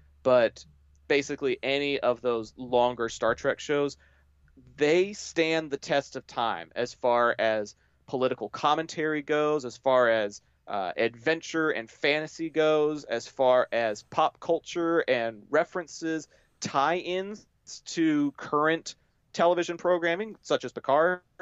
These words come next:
Like, there are a lot of reasons to watch Star Trek. And if you just haven't gotten around to it, you know, you like Star Wars, you like some other fantasy-related stuff, but you just haven't gotten around to Star Trek,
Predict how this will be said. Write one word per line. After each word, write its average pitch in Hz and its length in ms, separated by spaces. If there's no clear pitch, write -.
Like, 127 400
there 170 240
are 160 140
a 135 80
lot 151 560
of 139 140
reasons 120 640
to 156 100
watch 131 540
Star 117 300
Trek. 90 360
And 123 220
if 120 160
you 151 120
just 151 200
haven't 170 480
gotten 190 320
around 180 420
to 226 400
it, - 300
you 143 120
know, 135 80
you 135 220
like 147 260
Star 165 400
Wars, 165 260
you 151 60
like 127 200
some 147 200
other 147 200
fantasy-related 147 760
stuff, 143 280
but - 140
you 120 60
just 117 120
haven't 123 260
gotten 135 220
around 135 260
to 135 40
Star 139 240
Trek, - 380